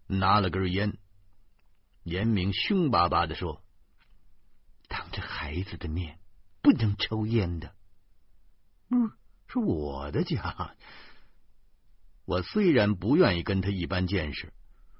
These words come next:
但是道理总得讲讲吧。老婆也说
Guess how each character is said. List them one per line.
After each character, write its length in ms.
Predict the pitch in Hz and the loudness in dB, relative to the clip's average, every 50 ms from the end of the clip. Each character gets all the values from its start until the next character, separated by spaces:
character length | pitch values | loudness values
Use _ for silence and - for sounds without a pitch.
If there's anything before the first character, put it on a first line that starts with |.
| - - - - - | -20 -20 -20 -10 -4
但 160 | - 165 165 | 0 2 2
是 40 | 175 | 4
道 300 | - - 247 220 160 120 | 6 8 8 10 10 8
理 180 | 101 90 92 104 - - - - | 6 4 2 0 -2 -6 -12 -8
总 220 | - 90 110 185 220 | -2 2 4 6 6
得 160 | 143 98 80 | 6 4 4
讲 280 | - 82 71 69 78 | 0 -4 -6 -4 -4
讲 200 | 73 76 69 67 | -4 -4 -6 -8
吧。 180 | 65 - - - - - - - - _ _ - - - - - - - - - _ - - - - | -8 -12 -14 -16 -20 -20 -20 -20 -20 _ _ -20 -20 -20 -20 -20 -20 -20 -20 -20 _ -20 -20 -18 -10
老 220 | - - 71 73 73 | -8 -6 -6 -6 -4
婆 140 | - 147 | 0 0
也 120 | 165 120 - | 2 2 0
说 260 | - - 87 76 - | -2 -4 -6 -8 -8